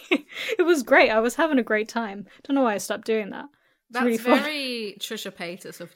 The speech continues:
Speaker 2: you.
Speaker 1: I do like Trisha Paytas.
Speaker 2: I know,
Speaker 1: Really
Speaker 2: and that's
Speaker 1: controversial
Speaker 2: something that,
Speaker 1: opinion.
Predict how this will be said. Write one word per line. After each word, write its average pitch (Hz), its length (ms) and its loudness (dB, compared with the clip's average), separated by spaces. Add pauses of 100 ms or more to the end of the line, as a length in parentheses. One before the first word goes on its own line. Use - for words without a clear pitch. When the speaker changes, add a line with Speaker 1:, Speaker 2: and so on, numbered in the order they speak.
Speaker 2:
you. 139 180 -14 (1400)
Speaker 1:
I 302 160 -2 (100)
do 302 180 0
like 269 260 0
Trisha 233 300 -10
Paytas. 190 500 -16 (1080)
Speaker 2:
I 294 160 4
know, 370 160 4
Speaker 1:
Really 311 180 10
Speaker 2:
and 262 100 6
that's 302 80 6
Speaker 1:
controversial 254 480 6
Speaker 2:
something 262 140 4
that, 277 80 2
Speaker 1:
opinion. 240 440 4